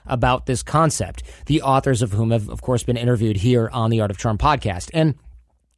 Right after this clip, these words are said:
this is a complex topic, but the bottom line is that if something can be learned, then it is a skill. If it's something innate,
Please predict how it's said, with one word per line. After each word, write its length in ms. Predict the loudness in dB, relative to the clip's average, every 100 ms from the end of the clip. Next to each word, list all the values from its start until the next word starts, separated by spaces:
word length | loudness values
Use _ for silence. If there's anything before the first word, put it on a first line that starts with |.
| -8
this 200 | -4 0
is 120 | 2
a 60 | 0
complex 580 | 2 0 2 2 0 -2
topic, 500 | 0 0 0 -12 -20 -20 -20 -20 -8 -2
but 160 | 0
the 60 | 0
bottom 480 | 0 0 2 4 4
line 340 | 2 0 -4
is 220 | -2 0
that 180 | 2 2
if 180 | 0 0
something 480 | 0 -2 0 0 0
can 240 | 0 0
be 120 | 0 0
learned, 640 | 2 2 2 2 -4 -14 -20 _ -6
then 320 | 0 2 2 0
it 180 | 0 2
is 260 | 2 0 0
a 180 | 0
skill. 500 | 0 0 0 0 -2 -14 _ -6
If 160 | -2
it's 140 | -2 0
something 420 | 0 0 -2 -2
innate, 640 | 0 2 2 2 0 -6